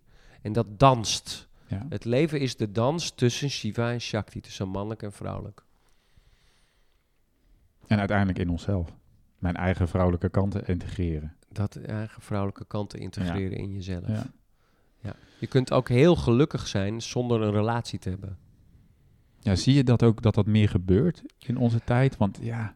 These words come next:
Speaker 1: Het is wel voor heel veel mensen, ik denk dat je dan een heel serieuze richting, eh, als een soort monnik, of dat je echt je, je pad, je levenspad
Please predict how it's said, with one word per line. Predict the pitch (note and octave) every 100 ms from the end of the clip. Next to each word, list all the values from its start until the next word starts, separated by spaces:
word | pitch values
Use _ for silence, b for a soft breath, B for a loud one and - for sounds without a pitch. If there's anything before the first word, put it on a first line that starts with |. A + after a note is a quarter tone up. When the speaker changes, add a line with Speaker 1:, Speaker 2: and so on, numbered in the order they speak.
| _
Speaker 1:
Het | A2+ -
is | C3 -
wel | C#3+ E3
voor | - C3+
heel | D3+
veel | - C#3
mensen, | C3+ C3+ - C3
ik | B2
denk | C3+ E3 D#3+
dat | C3+ -
je | B2+
dan | B2 C3
een | B2+
heel | C3 D3+
serieuze | C#3+ - C3+ B2 B2+ B2+ A#2 A#2+ A2 G#2+ G#2 G2+ G2+
richting, | G#2+ C#3 - A#2 A2+ - _ _ _ _
eh, | - G2+ F#2+
als | - A2 -
een | A2
soort | - A2 -
monnik, | G#2 A2 C#3 B2+ B2 A#2 -
of | - - - - b b b b b b
dat | - G#2+ -
je | A#2
echt | B2 - -
je, | A2 A2
je | A2 G#2 -
pad, | C#3 - - - _ _
je | G#2+ A2
levenspad | A#2 B2+ - - A2+ -